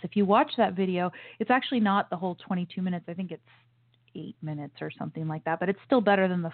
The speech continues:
four than some of the news media gave him. Um, w-, you know, Dershowitz's view was that Trump, anything that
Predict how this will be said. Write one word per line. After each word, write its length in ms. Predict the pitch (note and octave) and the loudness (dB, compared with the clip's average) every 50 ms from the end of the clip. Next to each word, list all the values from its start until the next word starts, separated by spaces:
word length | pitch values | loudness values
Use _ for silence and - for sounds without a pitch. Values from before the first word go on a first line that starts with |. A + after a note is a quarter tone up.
| - | -8
four 360 | - F#3 F3+ E3+ D#3 D#3 D#3 - _ - - - - - - - _ _ - | -6 -4 -2 -2 -2 -4 -6 -8 _ -20 -20 -20 -20 -20 -20 -20 _ _ -8
than 100 | F3+ E3+ D#3+ | -8 -8 -6
some 140 | - F#3 F3 | -4 -4 -2
of 40 | E3+ | -2
the 60 | E3+ | 0
news 260 | F3 F3 F3 F3 E3 | 0 0 -2 -2 -2
media 380 | E3+ F3 E3+ D#3+ D#3+ E3 D#3+ D#3+ - - | -2 -2 -2 -2 -4 -6 -8 -8 -8 -4
gave 240 | - E3+ E3+ F3+ F3 | -2 0 0 0 0
him. 240 | - F3+ D#3+ D#3 D#3 - - - - - - _ _ _ _ - | -2 -2 -2 -2 -4 -6 -12 -20 -20 -20 -20 _ _ _ _ 2
Um, 520 | G3 F#3+ F#3 F#3 F3+ F3+ F3 E3+ E3+ E3+ - _ _ _ _ _ _ _ - - - - - - | 4 6 8 8 8 6 6 4 0 -2 -6 _ _ _ _ _ _ _ -14 -14 -14 -14 -10 -8
w-, 200 | F#3+ F#3 F#3+ - _ | -6 -6 -6 -6 _
you 100 | - G3+ | 0 2
know, 180 | G3+ F3+ E3+ E3 - - | 2 4 2 0 0 2
Dershowitz's 540 | G#3 G#3+ B3 B3+ - C4 A#3 G#3+ F#3 - - _ - | 4 4 4 4 2 2 2 2 2 0 -4 _ -6
view 400 | F#3+ F3+ E3+ D#3+ D#3 D#3 E3 E3+ - _ _ _ _ _ _ _ _ _ _ _ _ _ _ _ - | -4 -2 -2 -2 -4 -4 -6 -10 -14 _ _ _ _ _ _ _ _ _ _ _ _ _ _ _ 0
was 400 | F#3 G3 F#3+ F#3 F#3 F#3 F3+ F3 - - _ _ _ _ _ - | 2 4 4 4 4 2 0 -2 -4 -10 _ _ _ _ _ -2
that 380 | F3+ G3 F#3 F3+ F3+ F#3 F3 - - - - _ _ _ _ _ _ _ _ - | 0 2 4 4 4 2 0 -2 -8 -20 -20 _ _ _ _ _ _ _ _ -12
Trump, 480 | - - - A3+ G#3+ A3+ A#3 A#3+ - - - | -6 0 2 4 4 4 4 2 -2 -4 -2
anything 400 | - G#3 A#3 B3 A#3+ C4 B3 A#3 | 2 4 4 4 4 4 4 4
that 120 | A3 - | 4 2